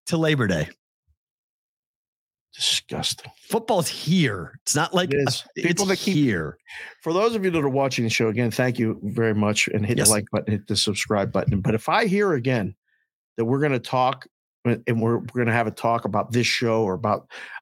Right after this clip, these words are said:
Speaker 2: us doing other stuff for football season,
Speaker 1: Right.
Speaker 2: you're outing yourself because it is football season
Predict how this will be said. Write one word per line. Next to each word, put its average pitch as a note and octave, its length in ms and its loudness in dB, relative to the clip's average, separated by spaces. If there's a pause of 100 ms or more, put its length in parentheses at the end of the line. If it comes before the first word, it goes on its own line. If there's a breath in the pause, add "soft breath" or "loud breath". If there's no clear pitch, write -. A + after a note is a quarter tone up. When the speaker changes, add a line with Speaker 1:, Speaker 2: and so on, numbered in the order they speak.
Speaker 2:
us B2 200 0
doing A#2 320 0
other A2+ 200 0
stuff A#2 360 0
for A#2+ 300 -2
football C3 440 -2
season, C3+ 560 0 (160)
Speaker 1:
Right. C3 160 2 (800)
Speaker 2:
you're C#3+ 260 0
outing E3 360 2
yourself - 540 -2
because E3+ 360 0
it G3 100 2
is C#4 300 2
football A2 520 0
season - 460 -2